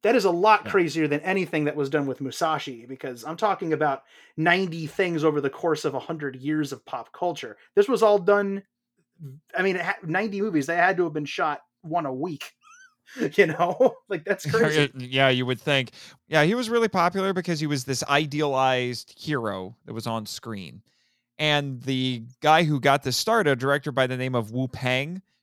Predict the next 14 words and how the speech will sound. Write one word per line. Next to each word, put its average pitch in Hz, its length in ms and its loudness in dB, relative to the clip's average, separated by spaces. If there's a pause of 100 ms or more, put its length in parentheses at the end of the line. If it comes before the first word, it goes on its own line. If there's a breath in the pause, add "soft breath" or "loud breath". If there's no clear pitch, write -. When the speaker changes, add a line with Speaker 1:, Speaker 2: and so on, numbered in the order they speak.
Speaker 2:
he 175 160 -8
broke 147 340 2
tradition 156 520 -2
and 131 100 0
actually 147 380 0
hired 147 360 0
real 147 280 -2
martial 135 440 -4
artists 131 380 -2
instead 123 360 -4
of 113 120 -8
Peking 123 340 -10
opera 104 320 -10
actors. - 560 -18